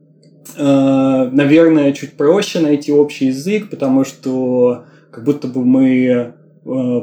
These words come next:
пытаемся сразу вместе что-то собрать, э, и посмотреть на это одновременно. Чаще всего мы работаем в Фигме параллельно. Вот, ну и, соответственно, дизайнер,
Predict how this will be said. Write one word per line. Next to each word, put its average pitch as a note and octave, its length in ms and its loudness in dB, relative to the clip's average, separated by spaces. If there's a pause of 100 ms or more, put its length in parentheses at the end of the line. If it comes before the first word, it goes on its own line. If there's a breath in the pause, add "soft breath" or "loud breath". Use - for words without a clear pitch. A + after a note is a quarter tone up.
пытаемся C3+ 460 0
сразу C3 340 -2
вместе B2+ 580 -2
что-то C3 320 -8
собрать, B2+ 800 -2
э, B2 560 -2
и B2 40 -6
посмотреть B2+ 640 -6
на B2 60 -6
это B2 320 0
одновременно. B2 1200 -2
Чаще - 240 -2
всего C3 240 -4
мы B2 120 0
работаем B2 520 -4
в - 40 -20
Фигме A#2+ 760 -2 (100)
параллельно. F3+ 640 0 (160)
Вот, C#3+ 300 2
ну D#3 120 6
и, C3+ 40 4
соответственно, C3+ 500 -2
дизайнер, B2 1080 -2